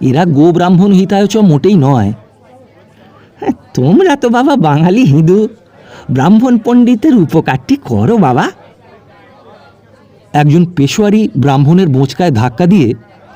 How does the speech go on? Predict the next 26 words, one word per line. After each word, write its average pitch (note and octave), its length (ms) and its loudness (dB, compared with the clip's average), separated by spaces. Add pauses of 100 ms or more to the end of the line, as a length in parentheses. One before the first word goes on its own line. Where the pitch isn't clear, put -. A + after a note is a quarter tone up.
(100)
গুরুগম্ভীর F#3 480 0
স্বরে G3+ 260 -2
বলল, D#3+ 340 0 (680)
"এ, C3 140 -2 (300)
ভাগো, E3 300 -2
ভাগো, F3 340 -2 (420)
ইহাঁ F#3+ 180 0
পর F#3+ 160 -4
জায়গা F3 300 -2
কাহা?" G3 360 -2 (1700)
ব্রাহ্মণ E3+ 500 2
বোঁচকার E3 380 -2
ভারে C3+ 420 0 (100)
টোলে F3 220 2
পড়ে C3+ 280 -2
গেল A2 200 -2 (920)
এবং E3+ 260 2
ট্রেন F#3 320 0
ছাড়বার D#3 480 -2
ঘণ্টা C3+ 300 0
পড়ল। A2+ 300 -2 (1500)
আমি D#3+ 260 0
তাড়াতাড়ি F#3 460 0
দরজা C#3 340 0
খুলে G#3+ 260 0
নেমে C#3+ 420 2